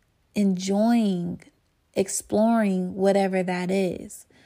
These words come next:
because it may change and, um, you may get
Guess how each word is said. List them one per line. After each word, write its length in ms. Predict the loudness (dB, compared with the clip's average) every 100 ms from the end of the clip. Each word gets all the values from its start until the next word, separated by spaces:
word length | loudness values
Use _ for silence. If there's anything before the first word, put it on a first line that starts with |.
| _ _ _
because 560 | -8 -2 0 0 -4 -18 _ _ _
it 120 | -4 -2
may 260 | 0 0
change 800 | -2 -2 0 0 -2 -6 -10 -18 _ _ _ _ -6
and, 440 | -2 0 0 -2 -4 -14 -20 _ -6
um, 580 | -2 0 2 0 -2 -4 _ _ _ _ _ -8
you 160 | -2 0
may 340 | 2 2 0
get 460 | 2 2 2 0